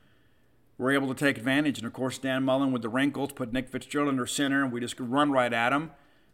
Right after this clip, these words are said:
We should have won the game. But they knew that it was gonna be a competitive game. They, they absolutely knew it and expected it.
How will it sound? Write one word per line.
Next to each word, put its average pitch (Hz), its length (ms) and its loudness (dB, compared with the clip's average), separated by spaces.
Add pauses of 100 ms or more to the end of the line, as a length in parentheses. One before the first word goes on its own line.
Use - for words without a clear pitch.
We 196 120 -2
should 208 180 2
have 196 80 2
won 196 100 4
the 196 60 0
game. 208 340 0 (460)
But 170 200 0
they 220 180 6
knew 240 360 6 (120)
that 160 140 4
it 170 80 4
was 160 100 0
gonna 165 160 2
be 160 140 4
a - 20 6
competitive 131 480 0
game. 110 280 -10 (100)
They, 135 440 2
they 139 220 2
absolutely 160 560 4
knew 180 180 2
it 131 160 2
and 139 120 2
expected 185 500 0
it. 92 200 -10